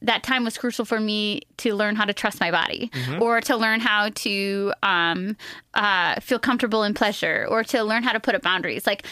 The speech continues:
Speaker 1: ten years from, like, step back and think, "Ten years from now, what is this relationship gonna mean?"
Speaker 2: Mm-hmm.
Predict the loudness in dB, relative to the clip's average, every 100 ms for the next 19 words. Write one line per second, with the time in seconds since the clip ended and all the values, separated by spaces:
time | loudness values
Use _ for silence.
0 | -12 -2 2 4 4 2 0 -4 0 -2
1 | -2 -6 0 0 2 0 0 -4 -6 -4
2 | -4 -4 -8 -16 -20 _ -2 2 4 2
3 | 0 0 0 2 2 2 0 2 2 2
4 | 2 0 -2 -2 -2 -2 -4 -2 -2 -2
5 | -2 -2 -4 -6 -6 -4 -4